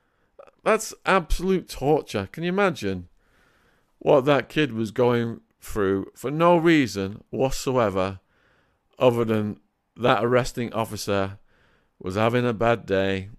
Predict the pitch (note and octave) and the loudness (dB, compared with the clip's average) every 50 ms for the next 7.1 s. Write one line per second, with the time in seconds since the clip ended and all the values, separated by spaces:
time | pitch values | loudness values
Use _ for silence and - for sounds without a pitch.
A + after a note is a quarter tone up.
0 | - - _ _ _ _ - F#2+ G2 G2 A#2 A2+ G#2+ G2+ G#2 G#2+ G#2+ G#2+ - A2 | -20 -20 _ _ _ _ -12 -10 -8 -6 -6 -6 -4 -2 0 -2 -2 -2 -4 -6
1 | F#2+ G2 F#2+ F#2 F#2 F2 - - - - - G2+ F#2 F2 F2+ - C#2+ F2 E2+ E2+ | -4 -2 -2 -2 -2 -4 -6 -10 -12 -10 -8 -8 -6 -4 -4 -6 -6 -8 -12 -14
2 | - - F2+ D#2+ - - D2 D2+ D#2 E2 - - D3+ C#3+ - C#3+ - - - A#2 | -12 -12 -12 -12 -12 -12 -12 -10 -10 -10 -8 -8 -6 -4 -4 -6 -6 -4 -4 -4
3 | G#2 - - - - G#2 G2+ G2 - _ _ _ _ _ _ _ _ _ _ _ | -4 -4 -6 -10 -10 -10 -10 -12 -16 _ _ _ _ _ _ _ _ _ _ _
4 | - C3 C#3+ D3 C3+ D3+ C#3+ C#3 C3 C3 C3 B2+ A#2+ - - B2 B2 B2 A2 G#2 | 2 4 4 4 4 2 0 2 2 2 0 0 -2 -4 -6 -4 -2 0 0 0
5 | - - - - G2+ G2+ G2+ G#2 G2+ - A#2 - - C3+ B2+ C3 B2 B2+ C3 C3+ | 0 -2 -6 -8 -6 -6 -6 -6 -8 -8 -10 -6 -6 -4 -4 -4 -2 -2 -2 -2
6 | C3+ C3 - D3 D3 D#3 E3 D#3+ D#3+ E3+ D#3+ - - - D#3+ E3+ D3+ G#2 F2 F2+ | -2 -4 -4 -4 -4 -2 -2 -4 -4 -4 -6 -6 -4 -2 0 0 2 0 -2 -4
7 | F#2 G#2 | -6 -10